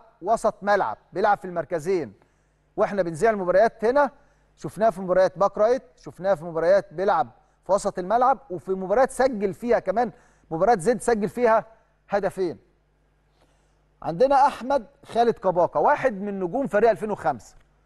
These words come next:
واحد من اللي احنا دايما بنت-، يعني بنرشحهم للدرجه الاولى.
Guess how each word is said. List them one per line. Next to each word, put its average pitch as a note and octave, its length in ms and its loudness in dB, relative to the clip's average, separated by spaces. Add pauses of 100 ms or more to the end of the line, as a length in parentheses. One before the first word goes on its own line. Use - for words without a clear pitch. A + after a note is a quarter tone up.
(500)
واحد A3+ 300 0
من F#3+ 80 -10
اللي F#3+ 140 -4
احنا G#3+ 220 -2
دايما A#3+ 340 0
بنت-، F3 360 -4
يعني D3+ 420 -2 (1200)
بنرشحهم G3 720 0
للدرجه F3+ 360 0
الاولى. D#3 320 -4